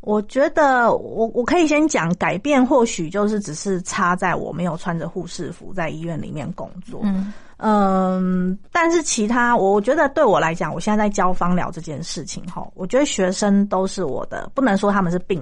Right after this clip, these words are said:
Speaker 1: 人，但是他都是我个案，是我照顾的对象。
Speaker 2: 嗯。
Speaker 1: 我到后来都会跟学生变成很特别的一种关系。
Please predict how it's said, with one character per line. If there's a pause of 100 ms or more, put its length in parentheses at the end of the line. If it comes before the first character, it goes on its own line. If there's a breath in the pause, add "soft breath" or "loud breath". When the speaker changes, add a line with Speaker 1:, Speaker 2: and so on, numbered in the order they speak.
Speaker 1:
人，
但
是
他
都
是
我
个
案，
是
我
照
顾
的
对
象。
Speaker 2:
嗯。 (120)
Speaker 1:
我
到
后
来
都
会
跟
学
生
变
成 (300)
很
特
别
的
一
种
关
系。